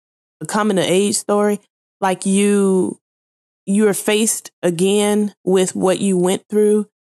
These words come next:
and it comes back to pose like a second time. Uh, you know, have you really gotten over this? Have you really forgiven? And so for me,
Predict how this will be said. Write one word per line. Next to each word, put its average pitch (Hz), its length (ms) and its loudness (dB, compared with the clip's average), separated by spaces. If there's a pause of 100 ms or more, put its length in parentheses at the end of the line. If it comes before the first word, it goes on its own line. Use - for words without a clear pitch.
(360)
and 190 160 0
it 185 200 0
comes 208 260 -2
back 185 240 -2
to 185 100 -2
pose 190 360 0
like 175 180 0
a 165 60 -2
second 185 320 -2
time. 156 240 -2 (200)
Uh, 165 220 -4
you 196 140 0
know, 165 100 0
have 170 260 -2
you 180 140 0
really 180 280 0
gotten 165 240 0
over 165 200 0
this? - 240 -4
Have 165 180 -4
you 170 140 0
really 170 220 0
forgiven? 165 400 -4 (400)
And 180 120 0
so 190 140 2
for 180 160 -2
me, 202 560 2